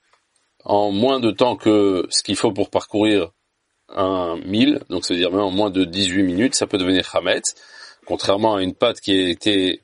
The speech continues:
pétrie seulement avec de l'eau, qui ne devient Chametz qu'en dix-huit minutes. Et le Kach Vechoulé,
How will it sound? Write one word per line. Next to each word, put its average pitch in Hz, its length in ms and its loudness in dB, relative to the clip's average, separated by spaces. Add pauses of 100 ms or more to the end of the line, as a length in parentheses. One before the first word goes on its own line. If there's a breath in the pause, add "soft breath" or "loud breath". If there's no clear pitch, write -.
pétrie 101 260 -2
seulement 101 260 2
avec 95 160 0
de 92 100 2
l'eau, 104 180 4
qui - 200 -8
ne 90 180 0
devient 92 320 0
Chametz 98 280 0
qu'en 95 220 -2
dix-huit 85 320 -4
minutes. 95 360 0 (440 loud breath)
Et 98 80 0
le 104 60 -4
Kach 143 280 0
Vechoulé, 101 600 0